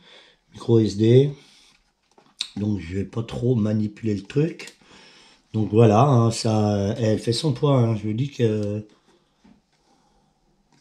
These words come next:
j'ai oublié de vous parler de la marque, hein, euh, ah ici, merde. Et ici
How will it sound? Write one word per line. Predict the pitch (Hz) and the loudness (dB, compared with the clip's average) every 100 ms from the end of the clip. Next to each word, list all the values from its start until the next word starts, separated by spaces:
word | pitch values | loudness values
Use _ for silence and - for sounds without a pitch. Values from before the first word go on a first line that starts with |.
| _ - - - - - - | _ -20 -20 -20 -18 -18 -2
j'ai | 117 | 4
oublié | 151 160 | 6 6
de | 143 | 4
vous | 147 | 2
parler | 131 139 | 4 4
de | 135 | 4
la | 131 | 4
marque, | 139 151 - | 4 0 -2
hein, | 135 143 135 | 0 2 4
euh, | 127 123 127 | 4 4 4
ah | 123 | 2
ici, | 117 98 - 127 123 _ _ _ | 0 -2 -2 -4 -4 _ _ _
merde. | 113 98 82 _ _ _ _ _ - - _ _ - | -8 -8 -10 _ _ _ _ _ -20 -20 _ _ 0
Et | 135 - | 0 0
ici | 110 - - 139 151 | -4 -4 -2 0 0